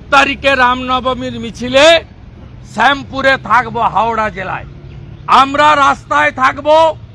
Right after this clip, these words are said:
পিছনে থাকবে লাখো হিন্দু ভক্ত জনতা। পারলে আটকে নিন, ক্ষমতা থাকে আটকে নিন।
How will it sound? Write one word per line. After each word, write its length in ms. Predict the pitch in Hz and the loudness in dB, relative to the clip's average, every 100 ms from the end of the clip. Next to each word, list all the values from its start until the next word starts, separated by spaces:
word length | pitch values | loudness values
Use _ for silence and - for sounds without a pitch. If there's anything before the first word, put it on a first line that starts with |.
| - - | -20 -16
পিছনে 480 | 254 - 285 294 294 | -14 0 0 2 -2
থাকবে 500 | 254 269 262 285 277 | 0 -2 -2 -4 -4
লাখো 880 | 220 220 285 294 - 277 330 330 - - - - - | -2 2 4 2 2 4 6 4 0 -12 -20 -20 -8
হিন্দু 420 | 269 294 285 294 | -6 -6 -8 -8
ভক্ত 500 | 220 226 262 - 277 | 0 0 0 -2 -2
জনতা। 560 | 233 240 240 - 180 127 - - - - - - - - - - - - - - | 0 -2 -2 0 0 -2 -12 -20 -20 -20 -20 -20 -20 -20 -18 -18 -18 -18 -6 2
পারলে 380 | 254 285 285 | 4 4 4
আটকে 500 | 277 254 254 - 254 | 4 4 2 -2 -4
নিন, 280 | 233 170 123 - - - - - - | -4 -6 -12 -18 -20 -20 -20 -20 0
ক্ষমতা 480 | 202 262 277 294 269 | 2 4 4 4 2
থাকে 300 | 233 - 302 | 2 2 6
আটকে 540 | 277 269 - 262 262 | 6 4 0 -4 -4
নিন। 220 | 240 208 | -4 -10